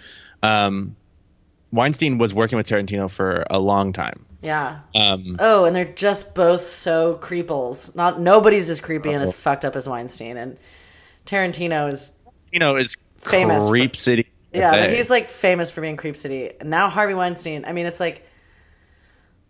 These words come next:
Speaker 2: ugh, that's a whole different, we could go down a real
Speaker 1: Yeah,
Speaker 2: dirty, let's,
Speaker 1: look, we
Speaker 2: let's,
Speaker 1: don't
Speaker 2: let's veer away from <laughs> this conversation. It's a nightmare.
Speaker 1: Yeah, it just, it bums me out because it's like, I love this movie so much.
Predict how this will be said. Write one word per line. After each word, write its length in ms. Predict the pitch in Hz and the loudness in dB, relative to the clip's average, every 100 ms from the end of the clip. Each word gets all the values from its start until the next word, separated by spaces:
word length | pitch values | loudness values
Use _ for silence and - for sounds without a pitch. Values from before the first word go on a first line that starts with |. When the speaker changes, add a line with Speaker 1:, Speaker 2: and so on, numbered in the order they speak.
| 190 | -2
Speaker 2:
ugh, 240 | 175 151 - - | 0 0 -6 -6
that's 200 | 170 165 | -6 -6
a 40 | 147 | -10
whole 200 | 139 139 | -8 -8
different, 400 | 131 135 123 - | -8 -12 -16 -18
we 100 | 127 | -16
could 140 | 135 139 | -14 -10
go 140 | 135 | -10
down 160 | 127 123 | -8 -10
a 100 | 127 | -12
real 280 | 127 127 123 - | -12 -14 -14 -2
Speaker 1:
Yeah, 260 | 104 98 | 0 0
Speaker 2:
dirty, 180 | 123 127 - | -2 -10 -8
let's, 440 | - 110 104 - | 0 0 0 -4
Speaker 1:
look, 200 | 175 262 | 2 4
we 60 | 135 | 4
Speaker 2:
let's, 260 | 139 - - | 2 0 -10
Speaker 1:
don't 80 | 190 | 4
Speaker 2:
let's 200 | 254 240 | 4 4
veer 300 | 190 196 180 | -2 0 2
away 340 | 165 151 139 | 0 -2 -6
from 200 | 135 147 | -8 -10
<laughs> 120 | 208 | -6
this 380 | 294 294 294 330 320 269 | -4 -4 -6 -8 -8 -4
conversation. 920 | 247 208 202 214 170 170 160 - - 180 - _ _ _ | -2 -2 -4 -8 -8 -10 -10 -14 -14 -14 -14 _ _ _
It's 120 | - | -18
a 40 | |
nightmare. 580 | 175 143 101 120 117 151 _ _ | -10 -10 -10 -12 -14 -16 _ _
Speaker 1:
Yeah, 420 | 139 147 139 139 | 0 2 4 2
it 100 | 135 | 0
just, 220 | 151 185 - | -2 -6 -4
it 160 | 170 | -2
bums 240 | 180 214 202 | 0 0 -2
me 80 | |
out 120 | 202 208 | -2 -2
because 200 | 175 165 | -4 -4
it's 100 | 175 | -4
like, 140 | 156 | 0
I 100 | 135 | 0
love 280 | 123 123 139 | 0 0 0
this 140 | 156 | -4
movie 440 | 143 135 135 135 - | -2 -2 0 -2 -4
so 300 | - 123 120 | -2 2 2
much. 500 | 107 113 - - | 2 0 -2 -8